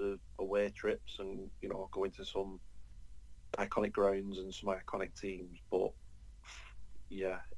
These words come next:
um, what a baptism of fire to be back in the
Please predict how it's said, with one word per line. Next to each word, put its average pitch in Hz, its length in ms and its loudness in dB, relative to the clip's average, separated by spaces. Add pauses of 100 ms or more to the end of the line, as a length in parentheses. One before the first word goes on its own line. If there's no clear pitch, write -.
(140)
um, 95 320 6 (260)
what 101 140 8
a 98 60 8
baptism 95 460 2
of 95 100 -2
fire 98 280 6 (300)
to - 60 -4
be 98 100 2
back 98 300 0
in 95 140 0
the 95 200 4